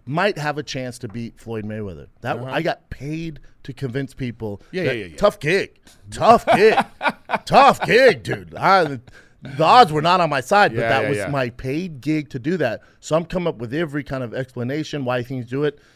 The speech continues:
Speaker 1: So I, you know, went on the tour, went to the fight. I was the Conor McGregor expert. Well, Nate Diaz, because they have their issues, viewed me as Team Conor. So when we go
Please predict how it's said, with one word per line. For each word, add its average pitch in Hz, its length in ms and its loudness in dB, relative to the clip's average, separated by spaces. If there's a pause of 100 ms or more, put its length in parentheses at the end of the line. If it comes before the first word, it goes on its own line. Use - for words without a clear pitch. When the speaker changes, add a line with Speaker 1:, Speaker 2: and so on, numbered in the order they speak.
(160)
Speaker 1:
So 139 440 0 (100)
I, 131 220 0
you 123 260 -8 (120)
know, 127 200 -2
went 120 220 -4
on 120 100 -4
the 110 60 -6
tour, 156 320 0
went 127 200 -8
to 123 60 -14
the 104 100 -10
fight. 147 480 -2
I 120 60 -4
was 107 100 -8
the 107 80 -12
Conor 123 280 -8
McGregor 110 400 -8 (420)
expert. - 460 -8 (640)
Well, 139 240 0
Nate 160 320 -2
Diaz, 175 400 2
because 127 260 -6
they 131 140 -2
have 127 200 -2
their 117 120 -2
issues, 117 560 -6
viewed 131 340 -6
me 151 200 -4
as 123 180 -6
Team 131 260 -6
Conor. 139 500 -10 (280)
So 143 200 0
when 123 440 -4 (100)
we 160 160 -4
go 147 260 0